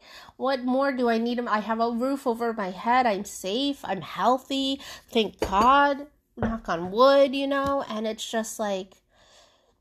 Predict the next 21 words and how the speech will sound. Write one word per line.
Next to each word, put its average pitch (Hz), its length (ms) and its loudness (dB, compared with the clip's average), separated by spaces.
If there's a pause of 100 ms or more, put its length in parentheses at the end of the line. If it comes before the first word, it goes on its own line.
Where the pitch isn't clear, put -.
(1800)
you 202 140 2
know, 170 460 -2 (1400)
I 247 100 6
think 294 200 0
I, 247 280 2
you 226 160 2
know, 190 400 -2
I 226 160 -2
think 269 220 -4
it's 269 160 -6
because 226 420 -2
I 208 60 -2
feel 202 240 -4
like 208 160 0
I 196 80 0
don't 190 280 -4
deserve 185 460 -4
to 175 120 -8
receive, 175 560 -10
and 196 220 -8 (1600)
I, 226 100 -2